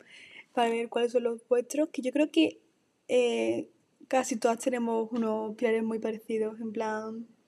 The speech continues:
a lo mejor entre esos pilares tenemos como matices, pero como que son básicos, no sé. Eh, y también que he decidido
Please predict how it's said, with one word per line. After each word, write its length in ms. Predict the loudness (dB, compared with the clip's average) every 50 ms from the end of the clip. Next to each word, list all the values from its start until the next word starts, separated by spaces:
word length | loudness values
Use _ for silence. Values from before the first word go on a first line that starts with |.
| _ _ _ _ _ _ _ _
a 340 | -20 -20 -20 -14 _ 2 4
lo 60 | 4
mejor 160 | 4 4 2
entre 140 | 4 4 4
esos 160 | 4 2 -4
pilares 280 | -2 0 0 0 -2 -2
tenemos 240 | -2 -2 -2 -4 -6
como 240 | -2 -2 -2 0
matices, 800 | 0 0 0 0 0 -2 -4 -4 0 4 4 4 4 4 -4 -14 -14 _ _ _ _ _ _ _ _ 4
pero 260 | 6 6 6 6 4
como 280 | 2 2 2 0 0
que 420 | 2 2 2 2 2 0 -2 -4 -6 -8
son 260 | -2 0 0 2 4
básicos, 720 | 2 2 0 -2 -6 -6 -2 -2 -4 -4 -4 -12 -14 _ _ _ _ _ _ _ _ _ _ _ _ -6
no 180 | -2 -2 -2
sé. 240 | 2 0 0 0 0 -10 _ _ _ _ _ _ _ _ _ _ _ _ _ _ _ _ _ _ _ 4
Eh, 1040 | 4 4 6 4 2 0 0 -2 -2 -4 -4 -6 -6 -6 -6 -6 -6 -6 -8 -10 -12 -14 _ -4
y 80 | -2 2
también 460 | 2 2 2 4 4 6 6 6 6
que 200 | 6 4 2 2
he 40 | 2
decidido 680 | 2 0 0 0 0 2 2 4 4 4 4 2 -4